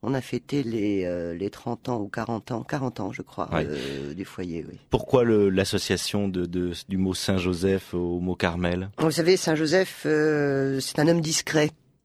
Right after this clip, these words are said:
Speaker 1: Alors le Carmel se veut discret. Je pense que c'est, euh, c'est en partie pour cela.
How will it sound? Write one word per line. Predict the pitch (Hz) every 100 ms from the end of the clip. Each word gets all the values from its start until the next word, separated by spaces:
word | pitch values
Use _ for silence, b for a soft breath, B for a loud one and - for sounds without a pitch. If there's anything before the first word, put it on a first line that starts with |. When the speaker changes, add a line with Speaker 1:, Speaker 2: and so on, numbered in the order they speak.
| _ - -
Speaker 1:
Alors | 131 135
le |
Carmel | 147 160 180 190
se | -
veut | 147 180
discret. | 151 151 - - 151
Je | 143
pense | 139 202
que | - 185
c'est, | - - 170 160 147
euh, | 139 135 139 139 143 139 143 131 113 139 104 98 82 78
c'est | - - 139
en | 135
partie | 147 - - 165
pour | 151 -
cela. | - 139 214